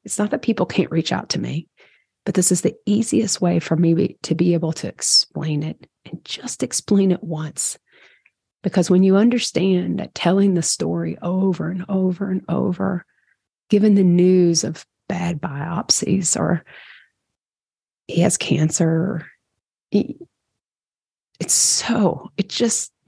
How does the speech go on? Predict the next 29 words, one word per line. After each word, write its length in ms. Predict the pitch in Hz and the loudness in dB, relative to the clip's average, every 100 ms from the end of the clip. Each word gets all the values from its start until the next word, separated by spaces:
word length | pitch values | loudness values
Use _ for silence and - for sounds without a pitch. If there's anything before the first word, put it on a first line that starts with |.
| _ | _
it 140 | 202 - | -8 -2
just 340 | 233 - - _ _ - | 0 0 -6 _ _ -8
takes 340 | - 208 - | -2 0 2
a 60 | 214 | 0
piece 400 | - 226 254 - | 2 0 2 0
of 180 | - - | -2 -2
you. 240 | 151 151 - _ _ _ _ _ _ _ - | -2 -4 -8 _ _ _ _ _ _ _ -2
It 240 | 247 - | -2 -2
takes 500 | - - 226 226 - - | -4 2 2 2 -4 -4
a 80 | 185 | -4
piece 500 | - 214 208 - - - - | -2 0 0 0 -2 -4 -2
of 180 | 170 | -2
your 140 | 180 180 | 0 -2
soul 600 | - 196 196 185 185 - _ - - _ _ | 0 2 2 2 0 -4 _ -20 -20 _ _
and 100 | 190 | 0
it 80 | 190 | 0
just 220 | 208 - | 0 -4
rips 400 | 202 190 254 - | -2 0 0 0
it 80 | 302 | -2
apart 580 | 269 - 254 320 - - | -2 -2 0 2 0 0
and 120 | 214 190 | 2 2
it 120 | - | 2
just 160 | 240 | 0
makes 240 | 226 208 - | 0 0 2
you 60 | |
more 320 | 175 208 269 285 | 4 4 4 4
and 80 | |
more 220 | 247 269 247 | 4 2 0
vulnerable. 760 | - 254 269 170 170 190 - | 0 0 0 0 0 -2 -4